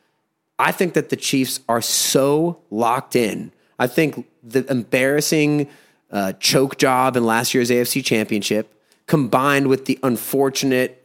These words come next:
injury-riddled loss to the Buccaneers in the year before, I think those actually took the pressure off of the Chiefs, who, when they won their first one, it sort of felt like, "Okay, they're gonna win five in a row."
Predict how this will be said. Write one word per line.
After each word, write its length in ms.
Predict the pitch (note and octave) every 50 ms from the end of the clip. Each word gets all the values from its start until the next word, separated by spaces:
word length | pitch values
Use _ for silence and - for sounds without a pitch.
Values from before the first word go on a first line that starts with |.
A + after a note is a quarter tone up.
| _ _ -
injury-riddled 920 | - D3+ D3 C#3 A#2+ C3+ C#3 C3+ C3+ B2+ A#2 B2 B2+ A#2+ B2 A#2+ A2+ A2+
loss 440 | A2+ A#2 A#2 A#2+ A#2 A#2 - - -
to 160 | - - B2+ A2
the 100 | A2 G2
Buccaneers 540 | - A#2+ A#2 - - A#2 A2 A2+ A2+ G#2+
in 60 | A2+ A2
the 60 | A2
year 120 | A2 A2+
before, 440 | G2+ G#2 - - A#2 A2 G#2 G2+ G2 - - - _ -
I 80 | D#3 D#3+
think 260 | - - C#4+ A#3+ F#3+
those 220 | - F#3+ F#3 D#3+
actually 520 | D#3+ D3 C#3+ - - D#3 C3 A2+ G#2+ G2+ - _ _ _ _ A#2 _ _ -
took 240 | - - F#3 - -
the 80 | C3+
pressure 580 | - - - - - C3 D#3 - - G3 G3 G3
off 200 | F#3+ F#3+ - -
of 60 | F3+
the 80 | F#3+ F#3+
Chiefs, 540 | - - G#3+ G#3+ G#3+ G#3+ - - - - - - _ _ _ _ _ _
who, 140 | - D3+ D3
when 140 | C#3 C#3 C#3
they 120 | C3+ C3+
won 160 | B2+ C#3 D3+
their 80 | D3 C3
first 360 | - - C#3+ C#3 D3 D3 -
one, 220 | D#3+ D#3+ E3 E3
it 100 | D#3+ B2
sort 180 | - - C3 B2
of 60 | B2
felt 120 | - C3 B2+
like, 100 | A#2+ C#3+
"Okay, 200 | E3 - B2+ A#2
they're 120 | B2 C3+
gonna 140 | C3+ C#3 C3
win 120 | B2 A#2
five 280 | A#2 - B2 A#2+ A#2+ A2
in 60 | A2+
a 40 | A2+
row." 320 | A#2 A#2 A2 G2+ A2 D3+